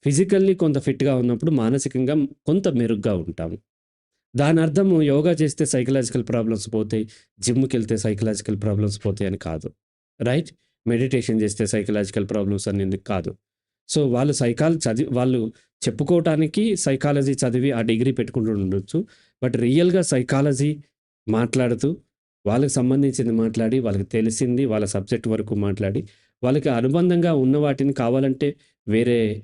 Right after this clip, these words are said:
డాక్టర్ దగ్గరకో, సైకియాట్రిస్ట్ దగ్గరకో రిఫర్ చేస్తున్నప్పుడు జెన్యూన్ అన్నట్టు. అట్లా కాకుండా నేను హోమియోపతిలో ఇస్తాను అంటే, ఫస్ట్ సైకలాజికల్ ప్రాబ్లమ్స్‌కు హోమియోపతిలో మెడిసిన్ ఉంటే యోగా ఎందుకు చేయమన్నాడు మరి?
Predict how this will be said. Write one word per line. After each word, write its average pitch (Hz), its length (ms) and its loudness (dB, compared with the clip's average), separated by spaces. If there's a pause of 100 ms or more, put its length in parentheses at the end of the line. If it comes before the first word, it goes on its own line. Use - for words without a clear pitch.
(420)
డాక్టర్ 107 340 -2
దగ్గరకో, 107 400 0
సైకియాట్రిస్ట్ 107 680 -4
దగ్గరకో 104 300 -4
రిఫర్ 104 320 0
చేస్తున్నప్పుడు 113 720 -2
జెన్యూన్ 120 380 0
అన్నట్టు. 85 340 -6
అట్లా 117 180 -2
కాకుండా 127 400 0 (360)
నేను 131 160 0
హోమియోపతిలో 127 600 0
ఇస్తాను 113 400 -2
అంటే, 110 220 0 (300)
ఫస్ట్ - 260 -2
సైకలాజికల్ 147 680 0
ప్రాబ్లమ్స్‌కు 135 460 0
హోమియోపతిలో 131 580 0
మెడిసిన్ 113 400 0
ఉంటే 95 240 -2 (300)
యోగా 139 200 2
ఎందుకు 143 220 2
చేయమన్నాడు 120 420 0
మరి? 101 200 0